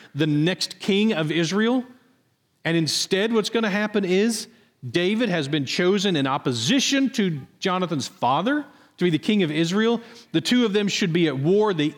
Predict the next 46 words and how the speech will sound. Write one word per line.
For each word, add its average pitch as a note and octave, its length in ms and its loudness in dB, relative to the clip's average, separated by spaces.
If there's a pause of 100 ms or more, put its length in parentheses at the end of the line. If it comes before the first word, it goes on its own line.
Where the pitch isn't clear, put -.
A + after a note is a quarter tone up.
instant B3+ 520 0
they F#3+ 120 2
meet F3+ 300 2
each C#3 240 0
other, G#2+ 400 -4 (460)
especially B3+ 600 0
when F#3 160 2
Jonathan F#3 400 -2
realizes F#3 560 2
David's G#3 400 0
the A3+ 80 0
next A#3+ 260 -2
king. E4+ 540 0 (720)
Jonathan's C4 400 0
response A#3+ 380 -2
should G#3+ 140 -2
be G#3 80 2
like, G3+ 140 0
"No, A#3 100 0
no, A3+ 140 2
I'm C4+ 560 2
the F3 100 0
next E3 380 -2
king." G2 440 -4 (840)
And E3+ 100 -2
you F#3+ 60 0
should G#3 180 -2
see B3+ 160 0
this A#3+ 160 0
tug B3 280 -2
of A3 80 0
war B3 260 2
going F#3 320 0
on D#3+ 240 0
and C3 100 -2
bloodshed F#3 720 0
between A3+ 380 0
them F3+ 100 2
as D3 140 0
they D#3 100 0
fight G3 320 0
over F3+ 160 0
the D#3+ 120 0
robe E3+ 280 2
of C#3+ 120 -2
royalty. E3 580 0